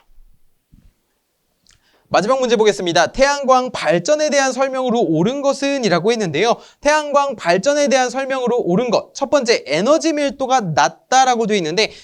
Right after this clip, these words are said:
태양 에너지는요, 에너지의 밀도가 낮습니다. 낮아요. 면적이 크기 때문에. 그렇기 때문에, 어, 맞는 설명이고요. 이 번, 초기 설치 비용이 저렴하다. 삼 번, 눈비가 내리더라도 발전 효율이 높다.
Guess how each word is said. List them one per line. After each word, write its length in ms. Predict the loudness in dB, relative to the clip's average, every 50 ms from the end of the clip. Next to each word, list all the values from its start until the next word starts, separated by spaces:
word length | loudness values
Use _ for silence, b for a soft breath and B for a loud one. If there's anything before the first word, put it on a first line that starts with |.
| B B
태양 320 | -2 2 4 4 4 2 0
에너지는요, 720 | -2 -2 -2 -2 -2 -2 -2 -2 -2 -2 -2 -4 -6 -6
에너지의 520 | -4 -4 -2 0 0 0 0 2 0 0 0
밀도가 640 | 0 -2 -2 -2 -2 -4 -6 -6 -4 0 0 0
낮습니다. 840 | 0 0 -2 -2 -2 -4 -10 -8 -4 -4 -4 -2 -2 -2 -2 -2 -4
낮아요. 580 | -6 -6 -6 -4 -4 -4 -2 0 -2 -2 -4 B B B
면적이 320 | -6 -4 0 0 0 0 0
크기 220 | -6 -10 -12 -12
때문에. 500 | -10 -10 -10 -10 -10 -8 -6 -6 -6 -8
그렇기 300 | -6 -4 -4 -4 -4 -4
때문에, 480 | -6 -4 -6 -2 0 0 0 0 0 B B B B B
어, 140 | -6 -6 -6
맞는 380 | -4 -2 -2 0 0 0 -2 -2
설명이고요. 600 | -2 -4 -2 -2 -4 -6 -6 -6 -4 -4 -4 -4
이 160 | -4 -4 0 2
번, 220 | 2 0 0 -4 b b b b
초기 300 | -4 -4 -2 0 0 0
설치 400 | 2 2 0 0 -2 -4 -4 -4
비용이 440 | -2 -2 -2 -2 -2 -4 -6 -8 -8
저렴하다. 720 | -2 0 0 2 2 2 2 2 2 2 2 2 2 0
삼 200 | -4 -10 -10 0
번, 240 | 0 0 0 2 -2
눈비가 520 | -4 -4 -4 -6 -6 -6 -2 0 0 0
내리더라도 760 | 2 0 0 0 0 -2 0 0 0 0 2 2 0 0 -2 B B B _
발전 540 | 0 0 2 2 0 0 0 0 0 0 -6
효율이 360 | -6 -6 -4 -4 -4 -4 -2
높다. 460 | 0 0 0 0 2 2 2 2 2